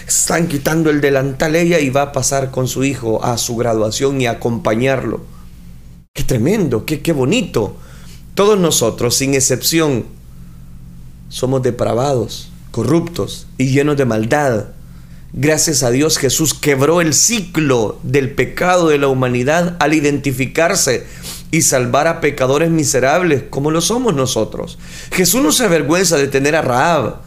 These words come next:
de tener a Manasés, a cualquier otro pecador en su árbol genealógico. De la misma forma,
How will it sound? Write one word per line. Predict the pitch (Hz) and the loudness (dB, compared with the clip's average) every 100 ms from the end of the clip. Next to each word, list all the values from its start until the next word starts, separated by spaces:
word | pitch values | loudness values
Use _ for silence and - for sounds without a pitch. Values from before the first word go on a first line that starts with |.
| - - | -16 -2
de | 151 | 2
tener | 147 147 | 4 4
a | 165 | 2
Manasés, | 160 135 113 160 175 135 - - - | 2 2 2 2 2 2 -2 -8 -6
a | - 170 | -2 0
cualquier | 160 135 165 | 2 2 0
otro | 175 170 139 | 2 0 0
pecador | 147 135 151 180 | 2 2 4 4
en | |
su | 160 147 | 2 2
árbol | 160 170 | 2 2
genealógico. | 151 147 131 165 190 170 147 | 2 2 2 4 2 2 2
De | 147 | 4
la | 143 | 4
misma | 170 240 226 | 4 4 2
forma, | - 214 185 147 165 | 2 2 4 2 0